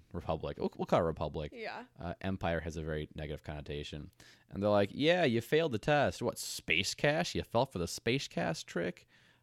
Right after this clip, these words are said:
Speaker 1: Um, yeah, we're never gonna contact you ever
Speaker 2: <laughs>
Speaker 1: again." And I, I think as the ship leaves, it, like, shoots,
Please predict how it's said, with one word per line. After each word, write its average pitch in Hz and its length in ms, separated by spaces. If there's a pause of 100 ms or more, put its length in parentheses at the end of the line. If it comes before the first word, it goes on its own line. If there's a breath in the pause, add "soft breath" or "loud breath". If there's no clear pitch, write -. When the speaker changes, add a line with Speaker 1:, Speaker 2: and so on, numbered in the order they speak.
(140)
Speaker 1:
Um, 101 320
yeah, 95 260
we're 120 220
never 104 420
gonna 82 200
contact 78 520
you 76 140
ever 78 260
Speaker 2:
<laughs> 76 80
Speaker 1:
again." 76 380 (380 loud breath)
And 92 80
I, 87 60 (100)
I 98 60
think 117 380
as 90 260
the 82 100
ship - 340
leaves, 82 540
it, - 100
like, 85 220
shoots, - 680